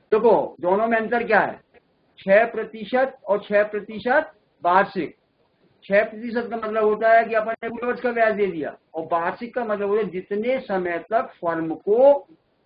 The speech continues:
उसने उधारी, छह उधारी है, छह महीने का मिलेगा, तीन महीने उधारी है, तीन महीने का मिलेगा। तो उसका सूत्र है कि अपन ब्याज into,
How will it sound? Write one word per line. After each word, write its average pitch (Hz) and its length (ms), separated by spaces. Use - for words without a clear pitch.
उसने 208 600
उधारी, - 600
छह - 400
उधारी 226 260
है, 220 80
छह 175 260
महीने 196 240
का 196 80
मिलेगा, 196 440
तीन 220 260
महीने 233 160
उधारी 220 380
है, 220 60
तीन 202 260
महीने 196 160
का 196 60
मिलेगा। 196 180
तो 202 40
उसका 196 160
सूत्र 220 400
है 190 400
कि - 280
अपन 202 240
ब्याज 190 340
into, 202 480